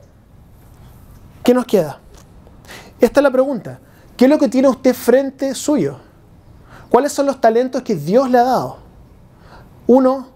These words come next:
dos, si el tema no es, "Ah, es que él tiene cinco, yo tengo dos", y te-, no, el tema es que todos tenemos diferentes cosas que Dios nos ha dado. Y no es, el tema no es la cantidad, sino que es la diversidad. Todos tenemos cosas diferentes que Dios nos ha dado. Y la pregunta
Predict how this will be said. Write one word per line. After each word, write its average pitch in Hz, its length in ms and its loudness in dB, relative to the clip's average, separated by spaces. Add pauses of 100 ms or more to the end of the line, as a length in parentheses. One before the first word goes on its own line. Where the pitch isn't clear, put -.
dos, 240 240 2
si - 100 -10
el 208 120 -8
tema 285 220 0
no 214 120 0
es, 277 340 -4 (560)
"Ah, 262 120 0
es 254 40 -4
que - 80 -2
él 214 120 0
tiene 240 200 2
cinco, 269 400 0
yo 226 100 2
tengo 220 280 2
dos", 233 100 6
y 247 80 -2
te-, 240 80 -4
no, 240 400 -2
el 180 140 -4
tema 262 220 0
es 262 40 -12
que 233 80 -6
todos 254 320 0
tenemos 247 300 -2
diferentes 247 760 -6
cosas 294 380 -2
que 220 120 0
Dios 208 160 -2
nos 208 140 -6
ha 214 60 -6
dado. 214 340 -2 (320)
Y 196 80 -6
no 240 100 4
es, - 120 2
el 202 180 -6
tema 277 220 0
no 233 80 0
es 262 60 -4
la 320 160 0
cantidad, 226 580 -2 (180)
sino 240 240 0
que 262 80 -4
es 233 60 -2
la 208 100 0
diversidad. 247 840 -2
Todos 254 380 0
tenemos 240 380 -4
cosas 233 320 -2
diferentes 233 440 -6
que 220 100 -6
Dios 185 140 -6
nos 208 140 -8
ha 262 80 -6
dado. 262 140 -4
Y 226 80 -6
la 214 160 4
pregunta 196 640 0